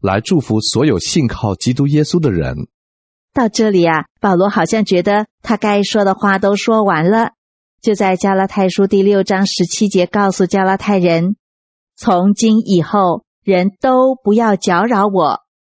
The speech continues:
Speaker 2: 因为我身上带着耶稣的印记。”
Speaker 1: 那些主张犹太律法主义的人不停地怀疑保罗使徒的身份，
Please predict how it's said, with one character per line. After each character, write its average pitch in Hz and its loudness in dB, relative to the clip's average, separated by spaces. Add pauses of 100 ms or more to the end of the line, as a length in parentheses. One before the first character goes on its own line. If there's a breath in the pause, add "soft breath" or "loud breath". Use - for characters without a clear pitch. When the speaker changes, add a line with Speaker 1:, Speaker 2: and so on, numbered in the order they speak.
(200)
Speaker 2:
因 214 0
为 190 2
我 180 2
身 196 0
上 196 0
带 202 0
着 180 0
耶 196 0
稣 220 0
的 180 2
印 214 2
记。” 175 -6 (1040)
Speaker 1:
那 104 0
些 95 -2
主 82 -4
张 92 -2
犹 85 0
太 92 -4
律 90 0
法 80 -4
主 78 -4
义 104 0
的 92 -2
人 76 -4 (300)
不 160 2
停 - -4
地 90 -2
怀 73 -4
疑 80 0
保 69 -4
罗 71 -2
使 - -8
徒 67 -12
的 71 -4
身 78 -6
份， 80 -6